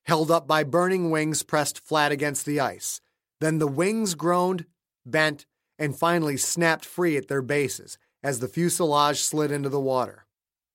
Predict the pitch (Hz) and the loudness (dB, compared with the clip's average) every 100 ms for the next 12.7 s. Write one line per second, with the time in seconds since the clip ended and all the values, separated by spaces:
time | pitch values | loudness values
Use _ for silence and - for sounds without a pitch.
0 | _ _ _ 131 139 151 180 185 196 180 | _ _ _ -6 -2 2 2 2 2 0
1 | 127 151 151 156 156 151 135 120 117 127 | 2 0 2 0 -2 -2 -2 -4 -4 -4
2 | 117 131 98 - - - _ _ - 160 | -4 -6 -6 -10 -14 -14 _ _ 0 2
3 | 151 151 147 - 151 107 - _ _ - | 2 0 -6 -4 -4 -6 -10 _ _ -4
4 | 165 175 165 160 170 190 - 214 190 185 | 2 2 2 2 2 2 0 -2 0 0
5 | 156 147 147 131 147 - 127 139 135 131 | 0 -2 -2 -2 -2 -2 -2 -2 -2 -2
6 | 151 - 101 _ _ _ _ _ _ _ | -4 -6 -18 _ _ _ _ _ _ _
7 | _ _ _ - 170 175 - 196 165 110 | _ _ _ 2 4 2 0 2 2 -2
8 | - _ _ - - - 180 185 190 180 | -8 _ _ -8 -4 2 2 4 2 -2
9 | 120 151 165 156 131 147 143 - 147 - | 0 0 0 0 0 0 0 0 -2 -4
10 | 101 - _ _ - 156 180 - 196 190 | -10 -10 _ _ -6 -2 -2 0 2 4
11 | 190 151 151 - 202 220 190 226 190 127 | 2 2 -2 0 2 2 2 0 0 -2
12 | 127 - 190 147 113 101 98 | -6 -2 0 0 -2 -10 -20